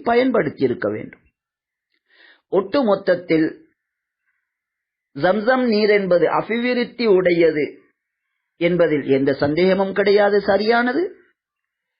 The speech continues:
அதே போன்று, அபூதர் ரலியல்லாஹு அன்ஹு அவர்களுடைய சம்பவத்தில் இருந்து நாம் மிக தெளிவாக புரியக்கூடியது, அந்த ஜம்சம் நீரின் ஆரம்பம் ந-, நபி இப்ராஹிம் அலைஹிஸ்ஸலாத்து வஸ்ஸலாம் அவர்களுடைய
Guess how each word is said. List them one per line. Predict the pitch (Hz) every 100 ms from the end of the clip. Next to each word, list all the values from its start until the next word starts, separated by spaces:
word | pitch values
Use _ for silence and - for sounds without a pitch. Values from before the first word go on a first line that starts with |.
| _ _ -
அதே | 208 285
போன்று, | 262 262 254 254
அபூதர் | 165 190 220 254 254
ரலியல்லாஹு | 220 190 226 233 233 233
அன்ஹு | 233 208
அவர்களுடைய | 208 214 202 196
சம்பவத்தில் | 185 208 233 220 214 196
இருந்து | 202 220 214
நாம் | 190 175
மிக | 170 170 175
தெளிவாக | - 190 220 220 220 208 -
புரியக்கூடியது, | 190 214 214 196 170 147 131 - - _ _ _ _ _ _ _ _ _ _ _ _ _ _ _ _ -
அந்த | 240 196
ஜம்சம் | 185 220 240 269 254
நீரின் | 240 233 233 208 - 180
ஆரம்பம் | 226 254 247 190 143 - _ _ _ _ _ _ _ _ _ _ _ _ _ _ _ _ _ _ _
ந-, | 139 165 -
நபி | 175 202 208
இப்ராஹிம் | 196 247 254 254 240 190
அலைஹிஸ்ஸலாத்து | 220 233 202 214 214 214
வஸ்ஸலாம் | 214 208 214 208
அவர்களுடைய | 170 202 214 202